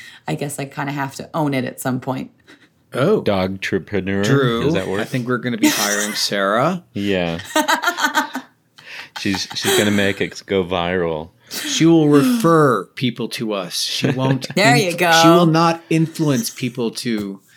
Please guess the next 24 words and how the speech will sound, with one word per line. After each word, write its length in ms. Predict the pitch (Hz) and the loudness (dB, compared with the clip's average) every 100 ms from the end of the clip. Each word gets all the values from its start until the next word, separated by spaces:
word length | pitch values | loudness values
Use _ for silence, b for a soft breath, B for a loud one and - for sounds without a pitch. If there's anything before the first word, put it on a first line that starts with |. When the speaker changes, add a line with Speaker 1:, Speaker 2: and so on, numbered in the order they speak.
| b b b _ - | b b b _ -14
Speaker 2:
come 220 | 117 107 | -10 -8
to 220 | 98 - 135 | -10 -12 -8
us. 280 | 151 - | -4 -4
How's 140 | - 123 | -4 0
Speaker 3:
Well, 80 | 143 | 0
Speaker 2:
that? 140 | 214 | 2
Speaker 3:
Sarah, 220 | 180 170 | 2 2
Speaker 2:
Does 180 | 147 - | 2 4
that 60 | 196 | 4
Speaker 3:
it's 80 | 143 | 4
Speaker 2:
work? 100 | 170 | 4
Speaker 3:
kind 120 | 196 | 2
of 100 | 202 | -2
Speaker 1:
Funny. 100 | - | 0
Speaker 3:
full 240 | 135 120 | 0 2
circle, 540 | - - 147 156 110 101 | -2 -2 0 0 0 0
'cause 160 | 110 | 0
I 80 | 107 | 0
remember 420 | 107 104 107 104 104 | 0 0 0 0 -2
you 340 | 95 98 98 | 0 0 0
saying, 680 | - - 95 92 92 92 90 - _ | -2 -2 -2 -2 -2 -4 -8 -14 _
you 160 | 98 95 | -8 -6
know, 280 | 92 87 - 76 - - _ | -4 -4 -6 -12 -16 -20 _
Mark, 560 | - 107 107 113 110 | -6 -2 0 2 0